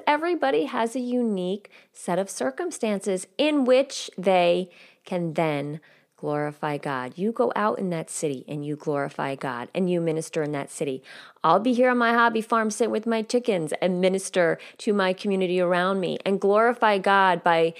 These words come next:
you know, growing our food and giving it away and sharing the gospel with anyone I can. And I will use my purpose that He's given me a little voice out there on the internet and speaking, um, engagements and writing books. And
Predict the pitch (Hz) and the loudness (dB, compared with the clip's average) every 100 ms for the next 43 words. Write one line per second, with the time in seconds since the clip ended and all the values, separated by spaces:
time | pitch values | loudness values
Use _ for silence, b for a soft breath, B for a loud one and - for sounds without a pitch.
0 | B - 185 170 170 185 196 202 196 196 | B -2 2 2 4 4 4 2 0 -2
1 | - 202 196 180 175 175 190 190 190 180 | 0 2 2 0 0 0 0 -2 -2 0
2 | 190 190 165 170 180 180 185 185 185 185 | 2 2 -2 -4 -2 -2 -2 0 2 2
3 | 202 - 185 160 B B B 185 190 - | 0 -4 -2 -2 B B B 0 2 0
4 | 185 196 190 190 175 175 185 156 - B | 0 0 0 2 0 -2 -6 -6 -8 B
5 | B B - 190 180 175 - _ - 185 | B B 0 4 4 2 -4 _ 4 6
6 | 202 226 240 190 214 208 214 - 196 214 | 6 4 0 0 2 2 0 -2 -2 -2
7 | 214 208 208 214 214 208 214 202 202 208 | 0 -2 -2 -2 -2 -2 -2 -2 0 0
8 | 202 190 175 170 226 214 220 226 226 208 | -2 -2 0 2 2 2 2 2 0 -2
9 | - 220 202 196 196 - 240 226 220 220 | 0 0 0 0 -2 -2 -2 -2 -2 -2
10 | 226 B - 165 165 - 233 226 226 214 | -6 B -10 -8 -8 -6 -6 -2 -2 0
11 | 208 - 196 190 185 185 - 208 214 214 | -2 -4 -4 -2 -2 -4 -4 0 2 2
12 | 202 202 196 196 147 147 170 220 240 214 | 0 -4 -4 -4 -6 -4 0 0 0 0
13 | 214 214 214 - B B B - 190 175 | 0 0 -4 -16 B B B -6 -4 -4
14 | 175 | -6